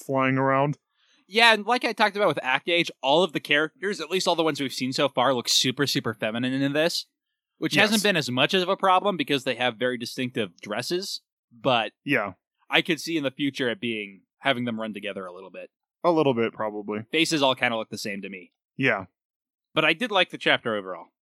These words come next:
Speaker 1: Yeah.
Speaker 2: So next we got Food Wars, Chapter two hundred ninety-six, Crossed Knives. This went fast.
Speaker 1: Yeah.
Speaker 2: What did you think of Food Wars this week? We gotta find out Saiba's new power, and by new I mean the one he's
Speaker 1: S-, we,
Speaker 2: always had
Speaker 1: yeah,
Speaker 2: that
Speaker 1: we
Speaker 2: he
Speaker 1: get
Speaker 2: hasn't
Speaker 1: to
Speaker 2: used.
Speaker 1: figure out Saiba's power.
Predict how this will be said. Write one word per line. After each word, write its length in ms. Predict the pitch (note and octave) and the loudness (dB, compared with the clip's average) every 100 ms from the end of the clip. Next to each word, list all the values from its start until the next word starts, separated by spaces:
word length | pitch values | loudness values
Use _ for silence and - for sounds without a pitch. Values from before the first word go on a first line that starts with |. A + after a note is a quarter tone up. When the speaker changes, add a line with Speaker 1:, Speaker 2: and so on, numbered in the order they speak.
| - | -2
Speaker 1:
Yeah. 180 | F3+ - _ _ _ _ _ _ _ - | -2 -2 _ _ _ _ _ _ _ -16
Speaker 2:
So 140 | - | -6
next 260 | E3 G#3+ - | 0 0 -2
we 100 | F#3+ | 0
got 320 | E3+ F#3+ - _ _ _ | 4 4 2 _ _ _
Food 240 | D3 C4 F#3+ | 2 4 6
Wars, 400 | E3 E3 E3 - | 6 6 4 0
Chapter 340 | F#3 F3 C#3+ | 0 -2 -2
two 180 | - F#3 | -4 -4
hundred 200 | G3 E3+ | -2 0
ninety-six, 600 | E3+ F3+ D#3 F3+ D#3 - | 0 -2 -2 0 0 -2
Crossed 420 | - E3+ E3+ - | 0 2 2 0
Knives. 540 | C#3 D#3 B2 A2 A2+ - _ | 0 2 2 2 -4 -10 _
This 160 | C#3+ D3+ | -10 -2
went 220 | D3+ B2 | -2 -2
fast. 480 | - A2 A2 - - _ _ _ | 0 2 0 -4 -12 _ _ _
Speaker 1:
Yeah. 260 | B2 C3+ F#3 _ _ _ _ _ _ _ _ _ _ _ | 2 2 2 _ _ _ _ _ _ _ _ _ _ _
Speaker 2:
What 80 | D3 E3 | -2 -2
did 40 | |
you 80 | E3+ | -2
think 160 | F3+ E3 | -2 -2
of 100 | C#3+ | 0
Food 200 | D#3 D3+ | 2 4
Wars 240 | C3+ A2 A2+ | 4 2 -2
this 220 | A2 - | -6 -4
week? 220 | G2 - | -6 -4
We 80 | A#2 | 0
gotta 160 | C#3 | 2
find 180 | C#3 D3+ | 4 2
out 120 | D#3 | 2
Saiba's 520 | - - D3 D#3 C#3+ C3 | 0 2 4 4 0 0
new 140 | C#3 | -2
power, 580 | - C#3 D3 D3+ A#2+ F2+ | 0 2 4 4 2 -2
and 120 | A#2+ B2+ | -6 -2
by 120 | A2 | -2
new 240 | A2+ A2+ | -2 -2
I 80 | G#2+ | -2
mean 320 | G#2+ G2 F#2 _ | -4 -8 -12 _
the 80 | A2 | -8
one 120 | G#2 G#2 | -8 -4
he's 120 | A2 | 0
Speaker 1:
S-, 20 | |
we, 20 | |
Speaker 2:
always 160 | E3+ F3 | 0 4
had 60 | |
Speaker 1:
yeah, 60 | E3 | 4
Speaker 2:
that 60 | B2 | 4
Speaker 1:
we 100 | B2 | 4
Speaker 2:
he 40 | |
Speaker 1:
get 60 | A#2+ | 2
Speaker 2:
hasn't 120 | A#2+ | 2
Speaker 1:
to 80 | C3+ | 0
Speaker 2:
used. 80 | B2+ | 0
Speaker 1:
figure 180 | C#3 C3 | 2 4
out 120 | A#2+ | 2
Saiba's 340 | C3 A#2+ A2+ | 0 0 -2
power. 480 | - A2+ G#2+ A2 A2 | 0 0 2 0 -2